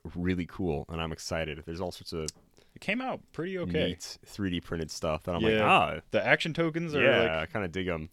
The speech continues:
Speaker 2: they're kinda fun.
Speaker 1: Yeah, they're
Speaker 2: Um,
Speaker 1: cool.
Speaker 2: yeah, they kinda work. <laughs> Like, you can actually click 'em. Yeah,
Speaker 1: Yeah,
Speaker 2: I
Speaker 1: yeah.
Speaker 2: like it.
Speaker 1: Yeah, you kinda get 'em in the, into the dial. Yeah,
Speaker 2: Yeah,
Speaker 1: it's really
Speaker 2: it's
Speaker 1: cool
Speaker 2: the,
Speaker 1: with the little notches.
Speaker 2: the
Speaker 1: Yeah.
Speaker 2: action tokens took me a while. Not as long as the, uh, the weird Spider-Man trophy I'm trying to build.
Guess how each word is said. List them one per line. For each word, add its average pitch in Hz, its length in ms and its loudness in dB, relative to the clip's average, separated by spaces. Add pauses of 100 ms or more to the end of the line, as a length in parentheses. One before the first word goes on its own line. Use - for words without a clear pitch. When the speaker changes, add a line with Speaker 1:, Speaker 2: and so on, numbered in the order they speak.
(360)
Speaker 2:
they're 127 100 -2
kinda 143 220 -4
fun. 139 440 -6
Speaker 1:
Yeah, 110 280 10
they're 101 100 6
Speaker 2:
Um, 101 100 0
Speaker 1:
cool. 104 280 6 (460)
Speaker 2:
yeah, 113 160 4 (100)
they 127 80 -2
kinda 135 320 0
work. 123 400 -4
<laughs> - 40 -20
Like, 113 300 -4 (340)
you 113 80 -4
can 110 120 -2
actually 120 300 0
click 147 240 -4
'em. 185 180 -4
Yeah, 170 220 -2
Speaker 1:
Yeah, 123 380 6
Speaker 2:
I 98 40 -6
Speaker 1:
yeah. 131 200 6
Speaker 2:
like 156 140 0
it. 185 160 -6
Speaker 1:
Yeah, 123 120 -2
you 123 120 -4
kinda 120 260 -6
get 101 160 0
'em 104 120 -4
in 101 80 -4
the, 101 160 -4
into 107 220 -4
the 95 80 -4
dial. 92 440 2 (380)
Yeah, 107 140 4
Speaker 2:
Yeah, 107 80 2
Speaker 1:
it's 98 160 -8
really 107 120 0
Speaker 2:
it's - 80 -6
Speaker 1:
cool 110 120 -2
Speaker 2:
the, 110 100 6
Speaker 1:
with 95 120 -4
the 110 80 -4
little 104 220 2
notches. 98 600 -2
Speaker 2:
the 101 80 -2
Speaker 1:
Yeah. 104 80 4
Speaker 2:
action 120 260 4
tokens 98 340 0
took 95 180 -2
me 92 100 -2
a 87 60 0
while. 85 420 -2 (300)
Not 113 200 6
as 110 120 4
long 104 200 4
as 92 140 -2
the, 90 200 0
uh, 85 240 0 (380)
the 92 80 0
weird 98 240 0
Spider-Man 87 680 -4
trophy 87 360 -6
I'm 82 140 -6
trying 87 200 -6
to 85 60 -6
build. 85 340 -4